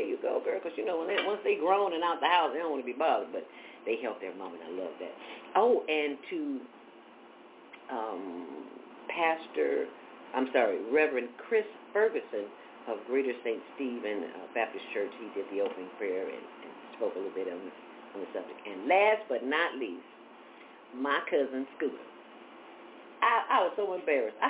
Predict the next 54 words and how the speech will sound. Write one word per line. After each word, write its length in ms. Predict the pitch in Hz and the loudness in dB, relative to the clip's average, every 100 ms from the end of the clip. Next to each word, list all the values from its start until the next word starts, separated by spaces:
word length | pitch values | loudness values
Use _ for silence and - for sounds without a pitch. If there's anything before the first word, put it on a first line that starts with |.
| - | 0
couldn't 160 | 170 | -2
even 240 | 170 165 165 | -2 -4 -4
remember 240 | 180 175 | -4 -2
his 160 | 180 170 | -2 -2
name 240 | 170 139 117 | -2 -2 -2
because 320 | 117 139 131 | -4 0 0
we, 80 | 165 | 0
that's 160 | 175 | -2
what 160 | 190 208 | 2 2
we 60 | 208 | 4
call 260 | - 214 | 2 2
him. 80 | 156 | 0
You 80 | 269 | -2
know, 80 | 185 | 0
we 160 | 202 | 2
call 240 | 208 175 170 | 2 2 0
people 160 | 196 165 | -8 0
by 160 | 185 185 | 0 2
their 80 | |
nicknames 480 | 185 220 180 175 185 | 2 0 0 -4 -2
and 160 | 165 160 | -4 -4
we 80 | 208 | -6
forget 240 | - 226 | 0 0
their 160 | 247 220 | 0 0
names. 320 | 254 196 135 - | 2 2 0 -4
His 160 | - 147 | -8 -4
name 240 | 151 156 | -4 -4
is 80 | 123 - 156 | -6 -4 -2
Andrew 640 | 143 135 139 143 139 135 - - | 0 0 -2 -4 -4 -4 -8 -2
Frierson. 480 | 85 - - - - - | 0 0 -6 -10 -12 -10
I've 80 | - | 2
been 160 | 139 127 | 2 2
knowing 240 | 123 117 | -2 -4
him 80 | 110 | -2
all 160 | 107 | -2
my 140 | 107 104 | -4 -6
life. 240 | 101 60 - - | -8 -8 -14 -4
So 160 | 123 131 | -2 -2
how 160 | - - | -4 -4
come 140 | - - | 2 4
I 80 | |
didn't 160 | 135 - | 6 6
know 160 | - - | 6 4
his 160 | - | 4
name? 320 | - 127 - - - - - - - - - - - | 2 2 0 -6 -16 -20 -18 -16 -14 -16 -16 -20 -10
Child, 360 | 80 76 78 - - | -4 0 0 -4 -6
please, 320 | 110 101 92 - - - - - - | -6 -6 -8 -14 -18 -18 -16 -16 -14
keep 140 | 143 110 | -12 -4
living, 240 | 127 120 120 | -2 0 -2
you 140 | 131 | -4
won't 120 | 110 - | -8 -4
forget 200 | - 123 | -4 -4
a 60 | 110 | -10
few 120 | 123 | -16